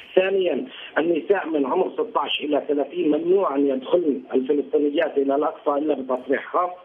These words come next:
الرجال من، آه، حتى عمر خمسين عامًا يحتاجون إلى تصاريح عسكرية خاصة، ومع ذلك هب الفلسطينيون هبتهم ووصلوا كما قلنا الرقم، آه، هناك من يتحدث عن ثلاثمائة ألف مصلي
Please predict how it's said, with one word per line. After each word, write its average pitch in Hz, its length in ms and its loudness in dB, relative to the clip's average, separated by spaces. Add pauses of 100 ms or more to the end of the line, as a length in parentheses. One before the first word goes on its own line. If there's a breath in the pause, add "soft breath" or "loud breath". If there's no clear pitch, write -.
(340 loud breath)
الرجال 165 640 2 (300 loud breath)
من، 180 400 4
آه، 143 320 2
حتى - 300 -2
عمر 180 300 0
خمسين 156 580 0
عامًا 151 260 0
يحتاجون 143 600 0
إلى 143 240 0
تصاريح 143 600 -2
عسكرية 139 420 0
خاصة، 165 380 -2
ومع 139 360 2
ذلك 151 640 0 (320 loud breath)
هب 165 220 0
الفلسطينيون 143 880 0
هبتهم 143 560 0
ووصلوا 147 460 2 (320 loud breath)
كما 151 180 0
قلنا 156 360 0
الرقم، 143 520 0
آه، 139 340 0
هناك 156 240 -2
من 147 100 4
يتحدث 151 500 0
عن 131 220 -2
ثلاثمائة 151 480 0 (140)
ألف 143 160 2 (100)
مصلي - 340 0